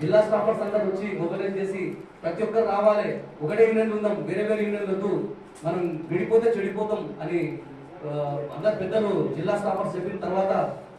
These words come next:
వాళ్ళ మాటను ఏకీభవించి నిజంగానే ఇంతమంది కలిస్తే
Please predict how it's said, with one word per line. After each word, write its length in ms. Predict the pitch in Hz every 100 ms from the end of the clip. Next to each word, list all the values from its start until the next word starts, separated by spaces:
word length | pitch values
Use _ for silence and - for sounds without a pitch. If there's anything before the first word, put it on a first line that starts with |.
| - -
వాళ్ళ 300 | 143 175 185
మాటను 440 | 175 175 214 208 185
ఏకీభవించి 540 | 185 220 202 196 196
నిజంగానే 420 | 175 208 214 233
ఇంతమంది 520 | 185 185 208 208 208 220
కలిస్తే 540 | 190 190 214 175 -